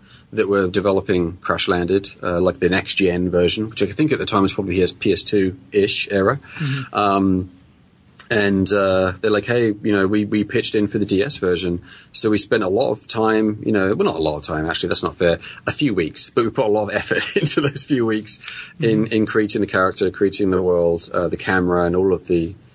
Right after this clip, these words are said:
Speaker 1: all of the finesse to get in there. Um, yeah, so I, I thought it turned out great, but, um,
Speaker 2: It looked really good. I've seen video of it, and I've always gone like, "Man, that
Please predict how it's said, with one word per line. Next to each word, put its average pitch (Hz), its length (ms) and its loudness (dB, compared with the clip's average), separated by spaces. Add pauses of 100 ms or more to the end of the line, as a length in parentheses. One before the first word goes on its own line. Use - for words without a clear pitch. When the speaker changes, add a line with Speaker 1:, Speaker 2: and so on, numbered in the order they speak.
(260)
Speaker 1:
all 101 120 2
of 95 100 -4
the 90 100 0
finesse 90 380 0
to 90 100 -2
get 87 100 2
in 92 140 2
there. 87 400 0
Um, 85 500 -2 (560)
yeah, 285 280 2
so - 220 0
I, 131 260 0
I 127 40 2
thought 214 220 0
it - 80 -6
turned 127 160 0
out 104 100 2
great, - 400 -4
but, 95 140 2
um, 87 180 2
Speaker 2:
It 87 40 0
looked 165 180 -2
really 185 240 0
good. 135 320 -2
I've 131 160 -6
seen 220 260 -2
video 156 400 2
of 117 140 -2
it, 120 180 -6
and 127 80 -2
I've 123 140 -2
always 147 300 -2
gone 135 280 -2
like, 123 220 -6
"Man, 175 240 -2
that 170 220 -2